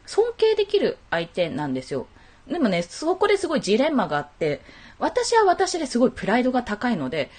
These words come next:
なんか言われるとカチンってきて、「なんでなの？」って怒ったりもするし、でも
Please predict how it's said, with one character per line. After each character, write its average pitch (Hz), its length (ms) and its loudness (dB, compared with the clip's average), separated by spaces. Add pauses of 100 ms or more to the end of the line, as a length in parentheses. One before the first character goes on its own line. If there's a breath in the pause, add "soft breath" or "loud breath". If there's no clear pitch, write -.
(340 loud breath)
な 269 240 0
ん 494 40 -8
か 302 100 2
言 196 80 2
わ 214 100 6
れ 220 80 4
る 214 60 0
と 156 80 -4
カ - 160 -4
チ 233 160 -8
ン 262 60 -2
っ - 20 -6
て 226 60 -6
き - 80 -12
て、 - 100 -12
「な - 160 -8
ん - 20 -20
で 494 140 -6
な 311 140 -4
の？」 233 180 2
っ - 20 -14
て - 120 -2
怒 180 240 -2
っ 208 80 -6
た 143 100 -4
り 117 80 -6
も 131 100 -4
す - 140 -12
る 170 80 -6
し、 190 380 -6
で 240 100 2
も 247 280 0